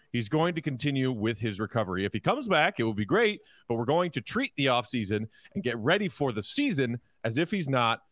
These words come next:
coming back next season," end quote. Um, thankfully, finally, it's about time. I think there are some of us who felt like he could have said this to us this time last year, but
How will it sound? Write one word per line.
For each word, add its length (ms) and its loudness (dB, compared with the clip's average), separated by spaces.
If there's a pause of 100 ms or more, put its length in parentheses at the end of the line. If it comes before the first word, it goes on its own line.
(140)
coming 300 0
back 400 0 (400)
next 340 -2
season," 340 -4 (320)
end 160 -2
quote. 260 -4 (420)
Um, 440 2 (180)
thankfully, 640 0
finally, 680 2
it's 120 0
about 260 4
time. 440 2 (260)
I 80 2
think 160 0
there 100 2
are 60 2
some 240 0
of 60 0
us 180 2
who 100 -2
felt 240 2
like 160 0
he 100 0
could 140 0
have 140 -2
said 180 2
this 180 0
to 140 0
us 240 0 (220)
this 260 -2
time 300 0
last 560 0
year, 320 -2 (560)
but 380 2